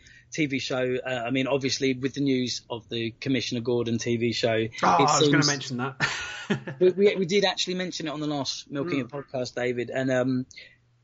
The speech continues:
Speaker 1: I reckon that this is the kind of the door that's being opened for more, uh, superhero T V shows. D C had Smallville, and, uh, is it Arrow? I, I,
Speaker 2: Hmm.
Speaker 1: I, I don't wa-, I haven't watched
Speaker 2: Yes,
Speaker 1: it.
Speaker 2: yeah, Arrow, which is obviously the Green, <coughs> Green Arrow, but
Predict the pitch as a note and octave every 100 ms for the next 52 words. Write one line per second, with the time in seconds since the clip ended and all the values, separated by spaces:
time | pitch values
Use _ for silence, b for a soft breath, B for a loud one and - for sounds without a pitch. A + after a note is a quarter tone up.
0 | _ C3+ D3 D3+ - D3 C3+ C#3 - C#3
1 | - C#3 C3 B2+ B2 - C3+ B2+ A#2 C#3
2 | A#2+ D3 C3+ B2 B2 - D3 C#3 D3 C3+
3 | - D3 C#3 C3 A#2 - C3 C3+ C#3+ C3+
4 | B2+ A#2+ - - B2 D3 C3 C3 B2 B2
5 | A#2+ B2+ A#2+ - D3+ - D3 C#3 C#3+ -
6 | - - - E3 C#3+ B2+ C#3 B2+ B2+ A#2+
7 | B B B B B2+ B2 A2+ B2+ A2+ A2+
8 | C3 B2+ D3 D#3+ E3 E3+ D3+ - - _
9 | _ _ - C3+ - C#3 - C3 D#3 A#2+
10 | G#2+ - - _ - C3 A#2+ A#2+ A2+ -
11 | - A2 A2 A2 G#2+ F3 G3 - F#3+ E3
12 | D3 D#3 C3+ B2 - B2 A2 A2 A#2+ -
13 | B3+ C#4 C#4 A3+ D#3+ D3+ B2+ A#2 A#2 A2
14 | A2